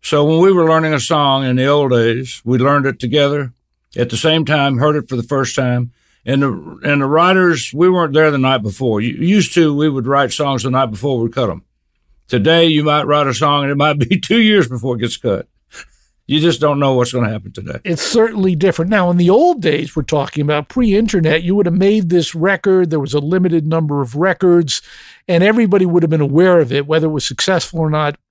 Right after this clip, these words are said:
Speaker 2: depending on what was in the grooves. Today, you can put out a record and almost nobody can know about it.
Speaker 1: Right.
Speaker 2: How, how does that affect your inspiration to do it?
Speaker 1: You just do it one at a time. And, uh, you know, when you're,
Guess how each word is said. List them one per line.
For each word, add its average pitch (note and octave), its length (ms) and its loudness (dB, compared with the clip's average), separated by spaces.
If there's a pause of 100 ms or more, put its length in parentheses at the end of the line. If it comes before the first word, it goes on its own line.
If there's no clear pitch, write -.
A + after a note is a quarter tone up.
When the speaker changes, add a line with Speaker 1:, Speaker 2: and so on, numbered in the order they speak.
Speaker 2:
depending D#3 380 0
on C#3+ 100 -2
what D#3+ 160 -2
was C3+ 160 -4
in D3 100 0
the B2+ 80 -4
grooves. C#3 540 0 (520)
Today, B3 280 2
you D4 120 2
can F3+ 200 -6
put G3+ 120 -2
out E3+ 200 0
a D#3+ 40 2
record E3 480 0
and E3+ 120 0
almost F3 320 0
nobody F#3 360 0
can D#3+ 200 -2
know C#4+ 180 2
about D3 380 -6
it. - 120 -18 (520)
Speaker 1:
Right. F#2+ 340 -4
Speaker 2:
How, A#3 320 -2
how A#3+ 160 0
does C4+ 160 0
that A3+ 180 2
affect - 460 -4
your F3 180 0
inspiration F3 840 0
to C3 100 0
do D3+ 300 -4
it? C3+ 160 -10 (1900)
Speaker 1:
You B2 140 0
just C#3 200 0
do D3 100 2
it B2+ 60 2
one D3 220 2
at D#3+ 120 2
a - 20 -6
time. A#2 420 -2 (1040)
And, D3+ 320 2
uh, C#3 300 0
you E3 140 0
know, E3+ 120 2
when E3+ 140 2
you're, D#3 140 0